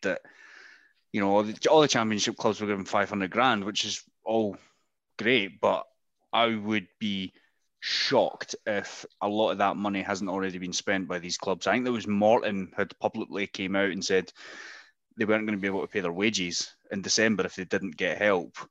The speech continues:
and they won't be the only club like that. So I would imagine a large proportion of that money, um, will be earmarked for other things. And weekly testing for the Championship clubs,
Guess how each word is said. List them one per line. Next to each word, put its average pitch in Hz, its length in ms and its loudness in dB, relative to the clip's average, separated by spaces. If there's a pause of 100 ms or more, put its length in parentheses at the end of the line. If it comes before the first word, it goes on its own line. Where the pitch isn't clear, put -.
(420)
and 98 160 -2
they 113 80 4
won't 113 240 2
be 98 80 2
the 90 120 -2
only 101 260 4
club 87 320 -2 (340)
like 90 160 2
that. 90 220 2
So 92 340 2 (480)
I 104 60 4
would 104 100 4
imagine 107 400 4
a 101 80 6
large 92 300 4
proportion 92 680 -2 (160)
of 92 280 0
that 90 220 2
money, 90 460 -2 (640)
um, 90 500 -2 (1500)
will 98 240 -4 (180)
be 113 180 0
earmarked 117 340 6
for 104 140 0
other 98 160 4
things. 107 580 2
And 95 320 0 (880)
weekly 127 400 2
testing 127 460 2
for 113 120 -2
the 104 60 -2
Championship 123 600 2
clubs, 143 440 2